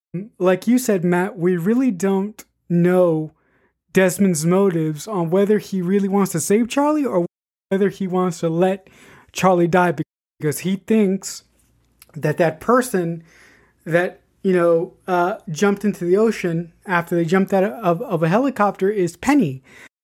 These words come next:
But it was kind of confusing and frustrating to see Desmond's, uh, um,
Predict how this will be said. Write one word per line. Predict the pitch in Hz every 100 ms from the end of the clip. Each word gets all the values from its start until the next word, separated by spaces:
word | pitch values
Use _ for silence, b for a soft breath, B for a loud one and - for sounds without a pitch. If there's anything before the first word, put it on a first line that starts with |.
| _ _ -
But | 165
it | 170
was | 156 190 202 208 -
kind | - 196 190
of | 185 165 _ _
confusing | 185 165 170 175 170 180
and | 170 151
frustrating | 180 170 - 180 180 196 - _ _ _ -
to | 170
see | 151 196
Desmond's, | 151 135 185 180 170 185 175 180 - - _ _ _ 190
uh, | 175 302
um, | 180 170 165 165 156